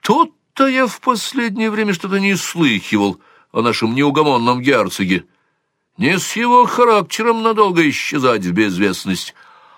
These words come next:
А он вот что придумал, проказник. Ну, коли уж начали,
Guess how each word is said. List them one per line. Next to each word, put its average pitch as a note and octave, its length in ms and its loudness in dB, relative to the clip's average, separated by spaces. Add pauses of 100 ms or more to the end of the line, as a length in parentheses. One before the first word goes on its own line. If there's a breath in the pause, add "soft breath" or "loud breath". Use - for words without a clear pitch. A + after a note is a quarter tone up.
(220 soft breath)
А C3 120 4
он G2+ 200 0
вот B2 580 4
что - 380 -2
придумал, F#3 680 -2
проказник. F#2 1000 0 (720 soft breath)
Ну, E3 240 -4
коли E3 220 0
уж F3 240 0
начали, B2+ 800 0